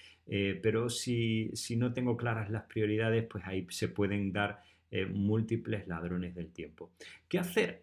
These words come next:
eh, frente a ellos? Pues en primer lugar hemos visto que, eh, eh, dividir, eh, las tareas entre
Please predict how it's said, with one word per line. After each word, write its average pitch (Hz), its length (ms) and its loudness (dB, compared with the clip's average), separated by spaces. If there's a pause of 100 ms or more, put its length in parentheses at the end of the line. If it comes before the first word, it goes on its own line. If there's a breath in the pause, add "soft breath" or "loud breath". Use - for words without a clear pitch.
eh, 117 160 -2
frente 120 400 -2
a 104 80 0
ellos? 87 340 0
Pues 117 280 0
en 110 100 0
primer 147 240 -2
lugar 202 220 -2
hemos 147 240 0
visto 156 340 0
que, 120 320 2 (400 loud breath)
eh, 107 640 6
eh, 110 260 -2 (140)
dividir, 117 640 4 (340 loud breath)
eh, 104 380 2
las 110 320 -2
tareas 120 640 0
entre 104 560 2